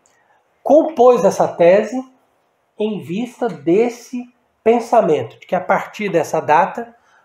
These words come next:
Paulo sexto deixaria de ter direito a se apresentar como papa. Então, o que aconteceu foi que,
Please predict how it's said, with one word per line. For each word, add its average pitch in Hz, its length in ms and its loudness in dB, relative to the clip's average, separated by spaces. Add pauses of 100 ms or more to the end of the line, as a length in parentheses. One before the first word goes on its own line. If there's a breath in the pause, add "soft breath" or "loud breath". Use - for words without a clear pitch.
(160)
Paulo 170 300 0
sexto 180 400 -6
deixaria 160 600 -6
de 139 120 -18
ter 151 320 -8
direito 143 460 -8
a 143 40 -8
se 156 140 -12
apresentar 135 520 -8
como 147 240 -14
papa. - 300 -10 (1900 loud breath)
Então, 269 280 2
o - 20 -6
que 311 80 -2
aconteceu 226 580 2
foi 208 240 -2
que, 131 420 -8